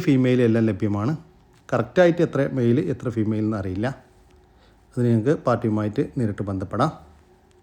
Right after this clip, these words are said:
നാടൻ ക്രോസ് കോഴികൾ വിൽപ്പനക്ക്. ഏകദേശം അഞ്ച് മാസം പ്രായമായതാണ്. ഇതിൻ്റെ ഉദ്ദേശിക്കുന്ന വില രണ്ടായിരം രൂപയാണ്.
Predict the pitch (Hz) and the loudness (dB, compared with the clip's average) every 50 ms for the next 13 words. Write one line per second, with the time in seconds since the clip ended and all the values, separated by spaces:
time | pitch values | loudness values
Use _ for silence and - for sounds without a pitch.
0 | _ _ - 147 151 151 165 185 214 - - - - - 147 160 175 170 170 - | _ _ 4 6 6 8 8 6 4 2 -6 -6 0 4 8 8 8 8 6 2
1 | 165 - - 147 143 143 139 127 135 131 127 120 117 120 117 117 117 120 - 180 | -4 0 4 6 6 8 6 6 4 4 4 2 2 0 0 0 0 2 4 4
2 | 233 - - - - _ _ _ _ _ _ _ _ _ - - 123 120 110 120 | 4 2 0 -10 -20 _ _ _ _ _ _ _ _ _ -6 -2 0 0 0 0
3 | 113 143 160 - - 127 120 113 120 117 117 107 117 113 - - 110 107 107 104 | 0 -2 -2 -2 0 0 2 2 4 2 2 2 0 -2 -2 -2 -2 0 0 0
4 | 104 101 98 98 104 104 131 170 170 170 - - _ _ _ _ _ _ _ _ | -2 -2 -4 -4 -2 0 0 0 0 -2 -6 -16 _ _ _ _ _ _ _ _
5 | _ _ _ _ _ _ _ _ _ _ _ _ _ _ _ - 110 107 110 104 | _ _ _ _ _ _ _ _ _ _ _ _ _ _ _ -6 -4 -2 -2 0
6 | 113 107 107 120 113 - 127 113 107 104 117 147 180 170 - - _ _ _ _ | 0 0 0 -2 -2 0 0 0 2 2 2 2 0 0 -4 -12 _ _ _ _
7 | _ _ _ _ - 127 113 117 113 123 123 131 127 113 113 92 107 98 95 95 | _ _ _ _ -4 0 2 4 4 6 6 4 4 2 0 -2 -2 -4 -4 -2
8 | 127 175 | -2 -4